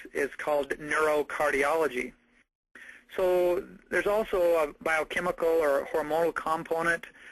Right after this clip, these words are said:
uh, to the heart. These, uh, uh, tissues, uh, actually back in eighty-three, they found out that the, uh, uh, heart tissues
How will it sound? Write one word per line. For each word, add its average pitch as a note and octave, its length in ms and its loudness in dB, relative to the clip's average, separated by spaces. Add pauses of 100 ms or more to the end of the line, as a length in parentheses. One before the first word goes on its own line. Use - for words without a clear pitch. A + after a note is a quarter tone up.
(200)
uh, C#3+ 160 0
to E3 160 0
the D#3 100 2
heart. D#3+ 420 0 (100)
These, D3 300 0
uh, C#3 200 2 (160)
uh, C#3 240 -4
tissues, E3 500 0 (540)
uh, C3+ 400 0
actually D3 460 0
back D3 360 -2
in C#3+ 60 -2
eighty-three, C#3+ 560 0
they C3+ 100 2
found D3 340 0
out C#3+ 140 0
that C3+ 220 -6
the, C#3 300 2
uh, C3 220 2 (480)
uh, C3 120 -2
heart D3 240 -2
tissues D3+ 340 -2